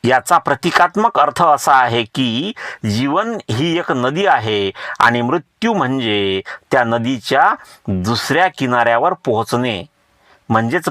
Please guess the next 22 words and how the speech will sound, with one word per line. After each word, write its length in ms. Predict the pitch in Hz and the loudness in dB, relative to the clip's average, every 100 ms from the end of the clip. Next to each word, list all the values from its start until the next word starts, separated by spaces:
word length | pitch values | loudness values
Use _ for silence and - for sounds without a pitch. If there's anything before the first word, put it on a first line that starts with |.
| - | -2
पैल 340 | 127 156 165 135 | -2 -2 -2 -2
तीरावर 340 | 123 113 151 | 0 0 -2
पोहोचणे. 680 | - 113 110 131 123 101 87 _ - _ - - - | -2 -4 -2 -2 -2 -4 -10 _ -20 _ -20 -18 -4
हा 180 | - 123 | 2 4
वाक्प्रचार 800 | 139 - 151 131 123 107 104 104 - - 117 | 4 2 -2 0 2 4 4 0 -6 -8 -4
मृत्यूला 800 | 120 156 - 208 165 113 95 - - - | -2 -4 -4 0 2 2 0 -4 -6 -4
एका 240 | 110 127 | 0 0
प्रवासाचे 840 | - 113 127 139 156 151 - 185 | 2 2 2 2 2 0 0 -2
रूपक 480 | 139 131 190 - - | -2 -2 -4 -4 -4
म्हणून 400 | 113 120 165 160 | -2 0 -2 0
दर्शवतो. 720 | 117 104 120 110 131 107 82 - _ _ _ _ _ _ - - - - - | -2 0 -2 0 0 -2 -4 -12 _ _ _ _ _ _ -20 -18 -16 -14 0
हा 180 | 131 | 2
वाक्प्रचार 560 | 127 147 - 156 - 190 | 4 2 0 -2 2 0
सहसा 680 | - 147 165 - 156 113 107 - - - | 0 0 0 2 2 4 0 -6 -14 -4
मृत्यूबद्दल 960 | 120 139 - - 196 160 110 107 131 202 - - - | -2 -2 -6 -4 0 0 -2 -2 0 -2 -6 -6 2
आदराने 760 | 117 135 165 147 110 101 95 - _ - | 2 4 2 2 0 -4 -6 -10 _ -4
किंवा 400 | 131 123 131 185 294 - _ - | -2 2 2 2 0 -14 _ 2
काव्यात्मक 720 | 123 131 147 170 170 190 202 | 2 4 2 0 0 -2 0
रीतीने 560 | 151 135 113 131 123 165 | -2 -2 -4 -4 -2 -2
बोलताना 560 | 147 120 107 104 120 165 | -2 -4 -2 0 2 4
वापरला 460 | - - 104 131 | 2 0 0 2
जातो. 500 | 113 101 127 107 85 | 2 0 0 -2 -4